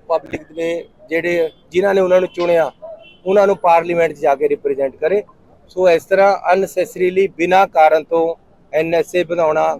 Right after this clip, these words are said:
ਕੋਈ ਚੰਗੀ ਗੱਲ ਨਹੀਂ ਹੈ, ਮੈਂ ਇਸ ਦੀ ਨਿੰਦਾ ਕਰਦਾ। ਦੇਖੋ ਗੱਲ ਇਹ ਹੈ ਕਿ ਸ਼ਰਮ ਤਾਂ ਇਹਨਾਂ ਨੂੰ ਆਪ ਆਉਣੀ ਚਾਹੀਦੀ ਹੈ ਕਿ ਜਿਹੜੀ ਪਾਲਿਸੀ ਪਿੱਛੇ ਸੀ ਐਮ ਦਿੱਲੀ ਅੰਦਰ ਬੈਠਾ ਹੈ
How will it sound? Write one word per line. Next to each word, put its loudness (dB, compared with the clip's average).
ਕੋਈ -4
ਚੰਗੀ -6
ਗੱਲ 2
ਨਹੀਂ -2
ਹੈ, 2
ਮੈਂ -2
ਇਸ -4
ਦੀ -10
ਨਿੰਦਾ -2
ਕਰਦਾ। -10
ਦੇਖੋ 0
ਗੱਲ 0
ਇਹ 0
ਹੈ -4
ਕਿ 2
ਸ਼ਰਮ -2
ਤਾਂ 0
ਇਹਨਾਂ 0
ਨੂੰ 0
ਆਪ 2
ਆਉਣੀ 0
ਚਾਹੀਦੀ -2
ਹੈ 2
ਕਿ -4
ਜਿਹੜੀ -4
ਪਾਲਿਸੀ -4
ਪਿੱਛੇ -2
ਸੀ 2
ਐਮ 6
ਦਿੱਲੀ 0
ਅੰਦਰ 2
ਬੈਠਾ 2
ਹੈ 0